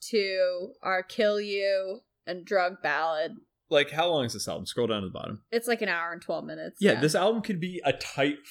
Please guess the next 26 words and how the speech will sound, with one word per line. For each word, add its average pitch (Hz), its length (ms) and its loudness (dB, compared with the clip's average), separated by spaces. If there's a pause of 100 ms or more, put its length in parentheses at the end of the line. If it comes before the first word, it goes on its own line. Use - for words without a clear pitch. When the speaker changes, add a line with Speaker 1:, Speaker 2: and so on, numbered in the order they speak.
Speaker 2:
forty 131 400 0
or 113 80 0
forty-five 110 600 -4
Speaker 1:
Yeah, 156 380 4
Speaker 2:
and 117 100 -2
Speaker 1:
I 185 140 0
Speaker 2:
be 107 100 0
Speaker 1:
agree. - 120 -2
Speaker 2:
incredible. 101 880 0 (440)
Speaker 1:
All 214 80 4
right, 208 160 6
my 226 180 4
top 247 300 0
two 254 440 0
are 196 460 4 (120)
Kill 233 260 4
You 208 640 -2
and 185 320 -4
Drug 180 380 0
Ballad. 165 640 -2 (1500)
<sighs> - 720 -18
My 185 240 0
last, 180 800 0 (960)
probably 208 340 6
Who 208 140 0
Knew? 180 260 -4